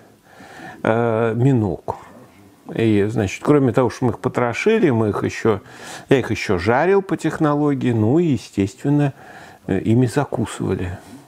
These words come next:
Это очень хорошая закуска. Хотя в Невской Миноге довольно много глистов, но они, э, концентрируются в основном в мозге, потому что попадают туда. Но ничего страшного.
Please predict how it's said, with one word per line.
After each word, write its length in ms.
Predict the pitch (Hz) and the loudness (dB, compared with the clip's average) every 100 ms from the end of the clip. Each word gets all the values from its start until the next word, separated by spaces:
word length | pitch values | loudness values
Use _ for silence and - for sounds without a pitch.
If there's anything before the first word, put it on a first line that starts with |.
| - | -6
Это 240 | - 143 143 | -2 0 0
очень 280 | 107 - | 0 -4
хорошая 560 | 113 - 98 76 - - | -6 -2 -2 -4 -6 -6
закуска. 640 | 117 92 - - - - - - - - | -6 -8 -10 -16 -12 -14 -14 -18 -14 -14
Хотя 720 | - 208 214 254 262 254 220 175 | 0 0 2 2 2 2 2 2
в 80 | 165 | 2
Невской 360 | 202 - 185 | 2 2 2
Миноге 340 | 160 170 202 143 | 4 4 2 2
довольно 380 | 123 135 160 | 2 2 0
много 420 | 156 113 131 131 131 - - - - - | -2 0 0 -2 -4 -10 -20 -20 -20 -4
глистов, 540 | 127 139 - - 107 135 | 2 2 2 0 0 0
но 120 | 143 | 2
они, 280 | 160 170 143 | 4 4 2
э, 520 | 110 120 135 127 131 | -2 -4 -4 -4 -4
концентрируются 920 | - 139 160 151 156 143 131 120 - 131 | 0 2 2 0 2 4 4 2 0 -2
в 20 | |
основном 560 | 120 127 139 165 175 - - - - - - | 0 -2 2 2 0 -4 -18 -20 -20 -20 -8
в 140 | 110 131 | 0 4
мозге, 500 | 143 120 98 107 107 | 4 4 0 -4 -8
потому 280 | - 104 | -2 -4
что 100 | 98 - | -4 -8
попадают 460 | - 123 131 113 | -4 -2 0 -4
туда. 340 | - - 64 - | -6 -8 -8 0
Но 160 | 180 247 | 2 4
ничего 280 | 247 - | 2 0
страшного. 600 | 175 - 73 - - 117 | -2 0 -2 -2 -10 -14